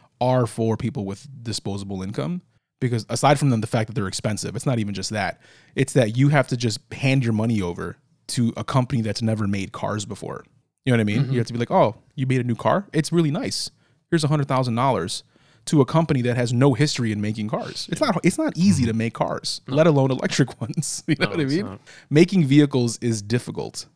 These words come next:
Speaker 1: and it takes a lot of infrastructure, and it takes a lot of process. You know what I mean? And the big ma-, the big car companies have that, which is why they can be profitable. Whereas, like, startups,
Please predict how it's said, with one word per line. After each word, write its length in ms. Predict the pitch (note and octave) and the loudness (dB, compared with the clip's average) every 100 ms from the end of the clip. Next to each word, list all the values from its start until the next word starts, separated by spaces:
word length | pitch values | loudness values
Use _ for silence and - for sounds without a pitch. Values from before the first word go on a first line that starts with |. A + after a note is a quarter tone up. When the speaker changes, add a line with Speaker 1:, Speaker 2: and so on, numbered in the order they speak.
| - | -6
Speaker 1:
and 140 | A#2 | -4
it 120 | A2+ | -4
takes 260 | - C3+ - | 0 -2 0
a 60 | A2+ | -4
lot 220 | A2 A2 | -4 -4
of 120 | - | -2
infrastructure, 720 | C#3+ C#3+ B2+ - B2 - B2 | -2 -2 -2 0 -2 0 -2
and 100 | A2 | -2
it 80 | G#2 | -4
takes 220 | A#2+ A2 | -6 -6
a 60 | A2 | -8
lot 260 | G2+ G2 G2+ | -4 -4 -4
of 220 | G2+ - _ _ - | -8 -14 _ _ -14
process. 920 | - B2+ A2 - G2 - - - - _ - | -4 -2 -2 -2 -6 -6 -6 -6 -8 _ -8
You 80 | A2 | -4
know 60 | A2 | -2
what 80 | G#2+ | -2
I 40 | |
mean? 220 | G#2+ A2 | -2 -2
And 220 | G#2 G2 G2 | -4 -6 -6
the 100 | A2+ | -8
big 300 | G#2 B2+ B2+ | 0 2 2
ma-, 80 | B2+ A#2 | 0 -4
the 120 | A#2 | -2
big 200 | B2+ C#3 | 0 0
car 220 | - A#2+ | 0 -2
companies 420 | - A#2 A2 G2+ | -2 -4 -6 -8
have 400 | - - D3+ D3 | -10 0 0 0
that, 320 | G#2 F2 - _ _ _ - | -2 -6 -10 _ _ _ -6
which 160 | B2 | -6
is 80 | B2 | -2
why 180 | B2+ A#2+ | -2 -2
they 140 | A2+ | -4
can 360 | G#2 - F#3 A#3 | -8 -6 -4 -2
be 100 | A#2+ | -4
profitable. 640 | - - - - - - - _ - | -6 -10 -10 -12 -12 -14 -16 _ -8
Whereas, 340 | A#2 A2 G#2+ | -2 -2 -4
like, 400 | A2 G2+ G2 - _ _ _ | -6 -6 -8 -12 _ _ _
startups, 840 | - - D3 F#3+ G#2+ F2 - - | -8 2 4 6 2 -4 -6 -6